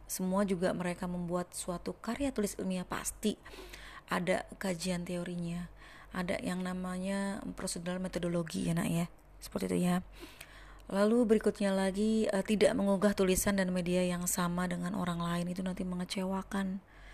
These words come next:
Yang namanya suatu karangan mencontek itu, aduh, ya hak orang lain kamu ambil, itu merugikan orang lain. Jangan sampai ya, Nak, ya. Lalu yang berikutnya,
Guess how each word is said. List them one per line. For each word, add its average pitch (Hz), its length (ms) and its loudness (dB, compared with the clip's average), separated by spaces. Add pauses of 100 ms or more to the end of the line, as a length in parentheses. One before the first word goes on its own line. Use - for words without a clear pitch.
(240)
Yang 185 180 0
namanya 185 300 -2
suatu 190 260 -4
karangan 180 460 0
mencontek 185 560 -4 (100)
itu, 196 240 -4 (720)
aduh, 180 300 -6 (240)
ya 180 160 -2
hak 180 180 -4
orang 180 220 0
lain 180 240 0
kamu 180 180 -2
ambil, 175 400 -4
itu 180 220 -6
merugikan 180 480 -4
orang 170 240 -4
lain. 175 200 -4 (380)
Jangan 170 220 -6
sampai 175 340 -4
ya, - 80 -2
Nak, - 140 -6
ya. 165 120 -8 (1000)
Lalu 254 240 8
yang 262 160 6
berikutnya, 190 800 -2